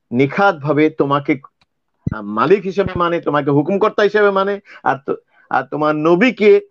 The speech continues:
একমাত্র নেতা এবং model হিসেবে মানে, সেই তৌফিক আমাদেরকে দান করো।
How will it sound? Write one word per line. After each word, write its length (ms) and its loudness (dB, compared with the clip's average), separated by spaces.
একমাত্র 840 0
নেতা 500 2
এবং 240 -4
model 300 2
হিসেবে 300 0
মানে, 320 -6
সেই 180 2
তৌফিক 320 0
আমাদেরকে 340 -6
দান 180 -10
করো। 200 -20